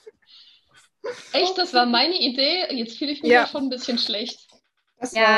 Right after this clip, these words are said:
Speaker 2: deine
Speaker 3: solltest du
Speaker 2: Idee.
Speaker 3: auch.
Speaker 2: Ja,
Speaker 1: Hm.
Speaker 2: wirklich. Mhm.
Speaker 1: Ach komm, ich ziehe jetzt einen richtig guten Buchstaben.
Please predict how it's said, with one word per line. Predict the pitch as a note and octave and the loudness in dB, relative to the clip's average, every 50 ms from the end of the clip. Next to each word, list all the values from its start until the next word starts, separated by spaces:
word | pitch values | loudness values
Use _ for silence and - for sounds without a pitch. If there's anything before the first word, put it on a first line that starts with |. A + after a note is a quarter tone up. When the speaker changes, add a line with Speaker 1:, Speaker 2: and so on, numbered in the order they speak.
| A3+ A3+ A3+ | 4 2 2
Speaker 2:
deine | |
Speaker 3:
solltest | A#3 A#3 A#3 A#3 - G#3 | -2 -2 -4 -6 -8 -6
du | |
Speaker 2:
Idee. | - F#3+ | -4 -2
Speaker 3:
auch. | G3 G3 F#3+ G#3+ - - - - - - - - - | 0 0 0 0 -4 -8 -16 -20 -20 -20 -16 -2 4
Speaker 2:
Ja, | C4 A#3+ A#3+ | 4 6 6
Speaker 1:
Hm. | C#4 C4+ C4 C4 B3+ | 4 2 0 0 0
Speaker 2:
wirklich. | A3+ A3 D4 G#3 G#3+ - - - - - - | -2 -2 -2 -4 -6 -8 -10 -18 -20 -14 -8
Mhm. | - B3 A#3+ A#3+ A#3+ C4+ C4 C4+ C#4+ D#4 - - _ - - - - - - | -4 -2 0 2 2 4 4 2 0 -2 -6 -12 _ -20 -18 -14 -12 -10 -8
Speaker 1:
Ach | - C4 - | -10 -8 -4
komm, | - C4+ C4 C4 | -2 -2 0 0
ich | C4 C4 - | -2 -4 -4
ziehe | - - C4+ B3+ B3+ B3 B3 B3+ A#3+ A3 | -4 0 2 2 2 2 2 0 -2 -2
jetzt | A3+ A3 A3+ - - - | -2 -4 -6 -8 -8 -8
einen | G#3+ G#3+ A3 | -6 -6 -6
richtig | - A#3 A3 - A3+ A3 - - | -6 -8 -8 -8 -10 -12 -10 -10
guten | A#3 A3 A3 G#3 | -10 -10 -8 -8
Buchstaben. | - A#3 A#3+ - - - F#3 F#3 F3+ G3+ A3 A3 - | -8 -6 -6 -6 -4 -2 -2 -2 -2 -4 -8 -12 -14